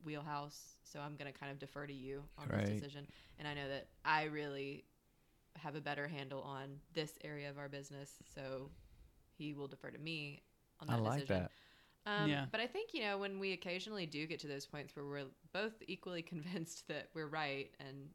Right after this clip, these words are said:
Speaker 1: you know, it's our decision to make, I don't know, what do we do? I mean, I think we just talk it, we just
Speaker 3: Yeah, we usually just
Speaker 1: Yeah.
Speaker 3: continue to have the conversation until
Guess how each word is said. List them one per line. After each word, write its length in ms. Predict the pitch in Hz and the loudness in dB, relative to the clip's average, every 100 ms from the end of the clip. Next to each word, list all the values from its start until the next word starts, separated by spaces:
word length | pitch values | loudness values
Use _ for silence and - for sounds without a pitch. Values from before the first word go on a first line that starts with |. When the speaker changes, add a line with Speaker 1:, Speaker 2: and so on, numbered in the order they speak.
| - | -12
Speaker 1:
you 120 | 151 | -8
know, 280 | 135 123 139 - - - - | -6 -8 -10 -14 -20 -16 -12
it's 200 | 139 - | -12 -4
our 100 | 147 | -2
decision 360 | 147 147 143 143 | -2 -4 -6 -6
to 60 | |
make, 280 | 143 143 139 - - - | -6 -6 -6 -14 -20 -10
I 40 | 440 | -6
don't 120 | 554 | 2
know, 80 | 247 | 2
what 160 | 240 294 | 2 -2
do 100 | 233 | -2
we 100 | 165 | -2
do? 200 | 147 139 165 | -2 -4 -4
I 40 | - | -8
mean, 280 | 160 160 156 | -6 -6 -6
I 40 | 185 | -8
think 180 | 247 339 | -4 -2
we 60 | |
just 180 | 381 302 | -2 -2
talk 220 | 208 202 | -4 -4
it, 80 | 180 175 | -6 -8
we 100 | 185 | -8
just 240 | 202 196 - - | -8 -12 -16 4
Speaker 3:
Yeah, 320 | 156 151 147 | 12 12 12
we 140 | 135 143 | 12 10
usually 420 | 160 160 - 156 | 10 8 8 8
just 260 | 151 147 - | 8 6 6
Speaker 1:
Yeah. 60 | |
Speaker 3:
continue 420 | 160 151 156 160 151 | 8 8 10 10 10
to 60 | |
have 180 | 143 139 | 10 10
the 80 | 147 | 8
conversation 720 | 147 135 127 - 131 - 135 | 8 10 10 8 6 6 6
until 600 | 120 - 131 127 123 | 6 6 8 8 6